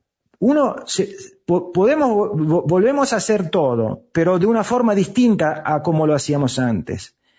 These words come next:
Y sobre esta cosa, eh, hay que, hay que trabajar incluso, como decir, mm, psicológicamente, socialmente, tenemos que habituarnos a, vamos a poder hacer las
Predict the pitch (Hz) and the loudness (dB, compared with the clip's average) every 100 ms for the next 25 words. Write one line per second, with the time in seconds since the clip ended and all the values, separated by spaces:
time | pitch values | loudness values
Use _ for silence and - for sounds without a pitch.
0 | _ - 170 156 202 196 240 226 220 240 | _ 0 0 2 2 2 2 -2 -2 -2
1 | 240 226 208 - 156 156 160 175 175 165 | 0 -2 -2 -2 -2 0 0 0 2 2
2 | 160 151 143 - 160 170 175 165 190 180 | 2 0 0 -2 -2 -2 0 0 0 0
3 | 175 202 196 175 151 - - 160 160 156 | 0 -2 0 0 -2 -6 -4 0 0 2
4 | 170 160 - 147 143 127 147 170 196 196 | 0 -2 -2 -2 0 -2 -2 0 0 0
5 | 180 170 214 180 147 143 156 143 185 185 | 0 2 2 0 0 -2 -2 -2 0 2
6 | 226 220 165 170 151 156 156 156 202 226 | 2 0 -2 -2 0 0 0 0 2 2
7 | 240 247 - - - - - - 147 143 | 0 -2 -8 -20 -20 -20 -20 -6 -2 0
8 | 139 135 104 - _ _ - 156 233 240 | 0 0 -4 -12 _ _ -2 2 4 2
9 | 226 185 185 190 190 165 185 175 139 135 | 0 0 2 2 2 0 0 0 0 0
10 | 143 | -4